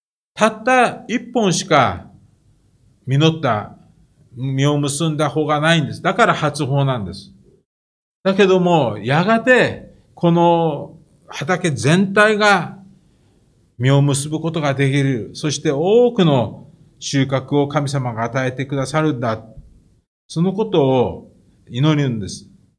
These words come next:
そして五十日目に祈った通り、多くの収穫が与えられました。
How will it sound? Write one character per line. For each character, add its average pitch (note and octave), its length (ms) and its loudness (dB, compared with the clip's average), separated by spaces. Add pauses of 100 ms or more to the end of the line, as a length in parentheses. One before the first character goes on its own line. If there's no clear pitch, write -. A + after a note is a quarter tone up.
(640)
そ F3+ 100 -4
し E3 100 -4
て G3+ 220 4
五 C#3+ 160 4
十 F3 180 0
日 F3 280 -4
目 F3+ 180 -2
に B2+ 380 -4 (720)
祈 F#3 240 0
っ - 20 -6
た F#3+ 140 2
通 F#3 120 -6 (300)
り、 C#3 240 0 (1300)
多 F#3+ 360 2
く A3+ 100 0
の D#3 120 2
収 C#3 540 -2
穫 C3 280 -6
が A#2+ 120 -4
与 A#2 240 -4
え G#2+ 40 -4
ら A2 80 -6
れ G#2+ 80 -6
ま G2+ 140 -10
し G2 80 -14
た。 G2 180 -18